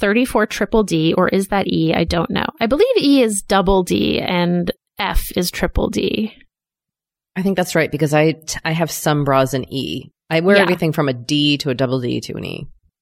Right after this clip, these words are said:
Speaker 1: "And I'm on the hunt for some new sports bras. I don't want my girls jiggling all over the place when I'm riding my bike or lifting weights, but it feels very difficult to find comfy, supportive sports bras in my size.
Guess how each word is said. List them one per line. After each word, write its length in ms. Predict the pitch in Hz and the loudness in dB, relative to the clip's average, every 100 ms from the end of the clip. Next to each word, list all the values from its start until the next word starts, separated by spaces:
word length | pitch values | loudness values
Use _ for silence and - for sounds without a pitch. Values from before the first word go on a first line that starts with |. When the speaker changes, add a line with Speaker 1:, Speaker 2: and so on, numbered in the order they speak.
| _ - - _ _ | _ -20 -20 _ _
Speaker 1:
"And 260 | - 202 202 | -2 0 0
I'm 140 | 214 - | -2 0
on 180 | 233 | 2
the 80 | 302 | 2
hunt 260 | 262 220 - | 2 0 0
for 120 | 226 | -2
some 200 | - 214 | 0 0
new 160 | 196 190 | 0 0
sports 440 | - 190 185 - | 0 0 -2 -4
bras. 320 | - - - - | -4 -4 -4 -6
I 40 | |
don't 260 | 190 202 208 | -2 0 2
want 140 | 233 | 0
my 120 | 302 285 | 2 0
girls 340 | 214 208 196 | 2 2 0
jiggling 420 | - 185 196 208 | -4 -2 2 2
all 180 | 202 196 | 2 4
over 220 | 226 247 | 4 2
the 100 | 240 | 0
place 380 | - 220 202 - | 0 0 0 0
when 100 | 202 | 0
I'm 160 | 190 185 | 0 0
riding 260 | 180 175 185 | 0 -2 -2
my 140 | 180 185 | -2 0
bike 200 | 254 254 | -2 0
or 120 | 226 | 0
lifting 360 | 202 196 190 190 | 0 -2 -2 0
weights, 260 | 175 175 - | 2 2 0
but 160 | 190 | -4
it 100 | 185 | -4
feels 240 | - 196 180 | -2 -2 -2
very 380 | 165 185 247 285 | -4 0 2 2
difficult 500 | 190 - - 190 - | 0 -2 -2 -2 -2
to 60 | |
find 260 | 185 185 180 | -4 -4 -4
comfy, 360 | - 247 - 247 | -4 -4 -2 -2
supportive 480 | - - 196 180 | -2 -2 0 0
sports 300 | - - 170 - | -2 -2 -4 -2
bras 200 | 185 170 | -4 -2
in 140 | 165 | -4
my 120 | 160 | -4
size. 420 | 156 - - - | -4 -4 -6 -8